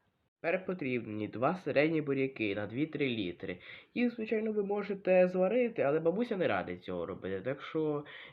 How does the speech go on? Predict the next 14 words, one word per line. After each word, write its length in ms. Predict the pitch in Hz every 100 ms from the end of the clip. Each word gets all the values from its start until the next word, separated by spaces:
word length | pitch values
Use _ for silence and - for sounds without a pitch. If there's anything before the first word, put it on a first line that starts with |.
| 147
якщо 280 | 143 185
ви 80 | 180
хочете 580 | 180 175 180 170 170 165
за 100 | 160
бабусиним 540 | 160 190 247 180 151
рецептом, 520 | 135 135 120 117 113 110
як 240 | 113 - - - -
вона 220 | 120 123
радить, 340 | 113 113 113 120
то 80 | 151
краще 400 | 175 185 175 143
не 140 | 139
варіть 420 | 117 87 87 -
їх. 280 | - - -